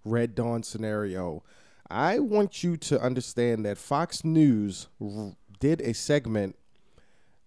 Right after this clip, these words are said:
and they were furious that Ruth Bader Ginsburg has a, a character in the upcoming Lego movie. A major news outlet in America did a segment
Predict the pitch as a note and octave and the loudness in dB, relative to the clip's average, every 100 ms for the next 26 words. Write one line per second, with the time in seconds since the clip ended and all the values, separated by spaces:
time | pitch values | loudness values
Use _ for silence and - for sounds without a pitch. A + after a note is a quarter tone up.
0 | - - - B2+ B2 E3 D3 - - A3+ | -20 -20 -4 0 2 2 0 -4 0 2
1 | C4 F#3+ B2 A2 - A#2+ A2 A2+ G#2 C3 | 4 4 4 2 0 -2 -2 -4 -2 0
2 | F#3+ - - D#3+ D3 A2+ E3+ D#3 G#2+ A2 | 0 -2 0 2 2 2 0 -2 0 2
3 | G2+ G2+ - - - _ - _ _ - | 2 0 -4 -18 -20 _ -20 _ _ 0
4 | C#3 C3+ B2 A#2 - - - _ A#2 G#2+ | 2 4 2 0 -8 -20 -20 _ -2 -2
5 | G2+ F#2+ - A2 - - C#3 C3 B2 A2+ | -2 -8 -6 -6 -6 2 4 4 2 0
6 | G2+ A#2 G#2+ G2+ G#2 A2+ - B2 G#2+ G2+ | 0 -4 -4 -4 -4 -4 -2 -2 -2 -4
7 | G2+ G#2+ G2+ G2 F#2 F2 - _ _ _ | -4 -4 -2 0 -2 -4 -12 _ _ _
8 | G2+ G2 E2+ D#2+ F2 - _ _ - - | -2 -2 -2 -8 -12 -20 _ _ -20 -20
9 | _ _ - - - - - - - - | _ _ -20 -20 -20 -20 -20 -20 -20 -20
10 | - - A#2+ C#3 A3+ B3 G#3 G#3+ G3 E3 | -20 0 4 8 10 10 10 8 8 6
11 | D3 C#3+ - E3+ F3+ F3+ F3+ C#3 A2+ G2+ | 8 4 4 2 4 6 6 6 2 -2
12 | - D#3 D#3 - - F#3 C#3+ A#2 | 2 2 2 -2 0 0 2 -2